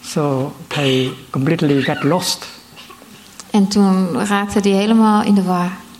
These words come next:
Speaker 1: He was trying to look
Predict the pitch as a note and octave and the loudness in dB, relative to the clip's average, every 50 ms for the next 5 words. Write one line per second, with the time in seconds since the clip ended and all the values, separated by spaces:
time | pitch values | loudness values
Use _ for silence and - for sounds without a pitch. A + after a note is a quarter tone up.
0 | - - - - A3 G#3+ G3+ F#3 G#3+ A3 A3 G#3 G#3+ A3 G#3 G3 F#3+ F#3+ G3 G3 | -20 -20 -10 -2 -2 0 2 4 4 2 2 0 -2 -2 -2 0 0 0 0 0
1 | F#3+ F#3+ F#3+ F3 F3 E3 D#3+ D#3 D3 D3 D3 C#3 C#3+ D3+ F3 - - - G3 F3 | 0 0 -2 -2 0 0 0 0 0 0 0 -2 -4 -4 -8 -10 -10 -8 -4 0
2 | D#3+ F3 G3 A#3 | 0 2 2 0